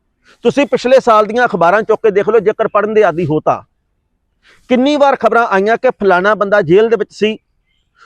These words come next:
ਉਹਨੂੰ ਉਹਦੀ ਭੈਣ ਜਾਂ ਉਹਦੀ ਘਰਵਾਲੀ ਜਾਂ ਉਹਦੀ ਮਾਂ ਮਿਲਣ ਗਈ, ਜੇਲ੍ਹ ਦੇ ਵਿੱਚ ਮੁਲਾਕਾਤ ਕਰਨ ਗਈ, ਤੇ ਜਾਂਦੀ ਹੋਈ ਨਾਲ ਫਲਾਣੀ ਚੀਜ਼ ਦੇ ਵਿੱਚ ਲੁਕੋ ਕੇ ਨਸ਼ੀਲਾ ਪਦਾਰਥ ਵੀ ਲੈ ਗਈ। ਕਈ ਥਾਵਾਂ ਦੇ ਉੱਤੇ ਵੀ ਪਤਾ ਲੱਗਾ ਵੀ ਔਰਤ ਵੀ ਨਸ਼ਾ ਕਰਦੀ ਹੈ ਜਿਹੜੀ ਮਿਲਣ ਆਈ ਆ। ਹੁਣ ਦੋਵੇਂ ਜਣੇ ਮੀਆਂ ਬੀਵੀ ਜੇਲ੍ਹ ਦੇ ਵਿੱਚ ਆ।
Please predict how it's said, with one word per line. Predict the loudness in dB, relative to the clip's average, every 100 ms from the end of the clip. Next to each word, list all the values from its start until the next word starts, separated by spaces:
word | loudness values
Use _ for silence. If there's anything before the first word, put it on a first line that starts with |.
| _
ਉਹਨੂੰ | 4 4
ਉਹਦੀ | 4 2 0
ਭੈਣ | 0 0 0
ਜਾਂ | 0 0
ਉਹਦੀ | 2 0 -2
ਘਰਵਾਲੀ | -2 0 2 0 0
ਜਾਂ | 0 0
ਉਹਦੀ | 0 0
ਮਾਂ | 0 0 -2 -8 _ _ _ -6
ਮਿਲਣ | 0 2 2
ਗਈ, | 0 0 -2 -12 _ -4
ਜੇਲ੍ਹ | 2 2
ਦੇ | 2
ਵਿੱਚ | -2 0
ਮੁਲਾਕਾਤ | 0 0 2 -2
ਕਰਨ | 0 -2 0
ਗਈ, | 2 2 0 -10 _ _ _
ਤੇ | 2
ਜਾਂਦੀ | 2 0 0 0
ਹੋਈ | 2 2
ਨਾਲ | 2 2 2 2
ਫਲਾਣੀ | 0 0 2 0 -4
ਚੀਜ਼ | -6 -4 -2
ਦੇ |
ਵਿੱਚ | -2 -2
ਲੁਕੋ | -2 2 2
ਕੇ | 2 0
ਨਸ਼ੀਲਾ | 0 -4 -2 0
ਪਦਾਰਥ | 0 2 0 0
ਵੀ | 0 2
ਲੈ | 2
ਗਈ। | -2 -14 _ _ _ _ _ _ _ _ _ _ _ 0
ਕਈ | 0 2
ਥਾਵਾਂ | 0 0 2
ਦੇ | 0
ਉੱਤੇ | 0 2 0
ਵੀ | 0
ਪਤਾ | 0 0
ਲੱਗਾ | 2 0
ਵੀ | 0 2
ਔਰਤ | 2 2 -2
ਵੀ | -4
ਨਸ਼ਾ | -2 0 0
ਕਰਦੀ | 0 -2
ਹੈ | -2
ਜਿਹੜੀ | -2 0
ਮਿਲਣ | 2 2
ਆਈ | 2 0 2
ਆ। | 0
ਹੁਣ | 0 -2
ਦੋਵੇਂ | 0 2 2
ਜਣੇ | 0 0 -2
ਮੀਆਂ | 0 -2
ਬੀਵੀ | -2 -2
ਜੇਲ੍ਹ | 0 0
ਦੇ | -2
ਵਿੱਚ | -2
ਆ। | -4